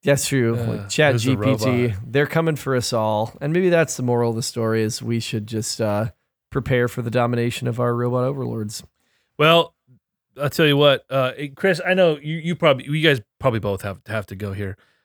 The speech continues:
Speaker 2: So I guess I'll wrap this up. I was gonna, I was gonna tell a story about how I've been listening to old episodes of the podcast, but that can wait until we're in person together this weekend, which in four short days, we will all, the entire group chat will be together. I am hauling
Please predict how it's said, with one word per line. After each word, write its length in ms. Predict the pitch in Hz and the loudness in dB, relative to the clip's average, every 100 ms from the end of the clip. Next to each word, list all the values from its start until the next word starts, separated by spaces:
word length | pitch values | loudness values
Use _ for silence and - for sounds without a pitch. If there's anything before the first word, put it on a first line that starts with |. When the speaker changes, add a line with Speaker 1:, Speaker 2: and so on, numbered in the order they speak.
| _ - | _ -6
Speaker 2:
So 260 | - 143 | 2 4
I 180 | 123 127 | 4 2
guess 180 | 123 117 | 2 2
I'll 100 | 110 | 2
wrap 220 | 104 98 | 2 -2
this 180 | 104 104 | -6 -8
up. 140 | 92 | -6
I 80 | 123 | 0
was 120 | 139 | 2
gonna, 300 | 139 139 131 127 | 4 4 4 4
I 60 | |
was 140 | 135 131 | 2 2
gonna 160 | 131 | 2
tell 180 | 139 131 | 2 2
a 60 | 117 | 2
story 300 | 131 123 117 | 2 4 4
about 340 | 113 110 101 | 4 2 0
how 520 | 117 113 110 110 110 - | 0 2 2 0 -2 -2
I've 200 | 113 107 | -4 -4
been 120 | 107 | -6
listening 400 | 110 - 117 107 | -6 -6 -8 -10
to 260 | - 107 104 | -8 -8 -6
old 200 | 113 110 | -6 -6
episodes 320 | 107 117 101 | -8 -10 -10
of 20 | |
the 80 | 107 | -8
podcast, 480 | 117 117 139 139 - | -6 -4 -4 -6 -4
but 160 | 113 - _ _ | -6 -6 _ _
that 200 | - 156 | 0 0
can 160 | - 175 | 2 2
wait 200 | 147 170 | 4 2
until 220 | 151 165 | 2 0
we're 120 | 156 | 2
in 80 | 156 | 0
person 280 | - 165 - | 0 -2 0
together 200 | 135 135 | 0 0
this 180 | 127 - | -2 -2
weekend, 340 | 147 117 95 | -2 -2 -6
which 320 | 107 123 - - _ - | -4 -6 -6 -14 _ -6
in 100 | 131 | -6
four 220 | 127 135 | 2 2
short 300 | 127 151 135 | 4 2 2
days, 340 | 131 127 107 - _ _ 135 | 2 0 -2 -10 _ _ 0
we 100 | 139 | 2
will 120 | 139 | 2
all, 480 | 127 135 120 104 120 | 4 4 4 0 -2
the 180 | 135 | -2
entire 320 | 143 135 175 165 | 0 2 2 2
group 240 | 135 175 | 2 0
chat 380 | - 107 104 - _ _ _ - | 0 -4 -4 -10 _ _ _ -4
will 100 | 131 | -2
be 180 | 127 160 | 2 0
together. 640 | - 147 147 113 101 107 _ _ | 2 2 4 2 -2 -6 _ _
I 180 | 113 120 | -2 0
am 120 | 127 113 | 0 2
hauling 540 | 131 131 135 135 | 2 4 4 2